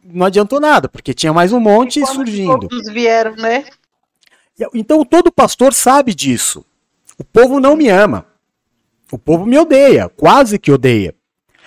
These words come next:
Speaker 1: Então se a pessoa dá uma brecha dessa,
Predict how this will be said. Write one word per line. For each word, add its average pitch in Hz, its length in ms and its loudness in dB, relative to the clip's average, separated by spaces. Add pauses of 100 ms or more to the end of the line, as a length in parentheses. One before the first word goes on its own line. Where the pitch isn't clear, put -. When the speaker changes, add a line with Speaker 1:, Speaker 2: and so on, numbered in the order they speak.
(140)
Speaker 1:
Então 320 200 0
se 311 120 0
a 302 40 0
pessoa 302 280 -2
dá 302 120 2
uma 247 180 2
brecha 143 500 0
dessa, 120 680 0